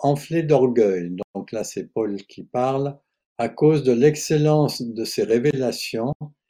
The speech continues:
il m'a été mis une écharde dans la chair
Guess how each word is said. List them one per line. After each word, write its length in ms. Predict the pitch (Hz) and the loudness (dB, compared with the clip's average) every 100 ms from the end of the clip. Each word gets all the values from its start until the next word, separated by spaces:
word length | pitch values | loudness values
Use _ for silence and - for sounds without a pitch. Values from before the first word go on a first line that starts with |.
| _ _ _ | _ _ _
il 200 | 123 135 135 | -4 -2 0
m'a 180 | 147 151 | 2 2
été 300 | 147 135 127 | 2 0 0
mis 380 | 135 156 170 - | 0 -2 -2 -2
une 220 | 120 131 | 0 2
écharde 760 | 135 - - 147 151 135 117 107 | 0 -4 -2 0 2 0 -4 -2
dans 160 | 147 | 0
la 160 | 151 117 | 0 -2
chair 720 | - - 110 107 123 156 | -6 -4 -2 -2 -4 -6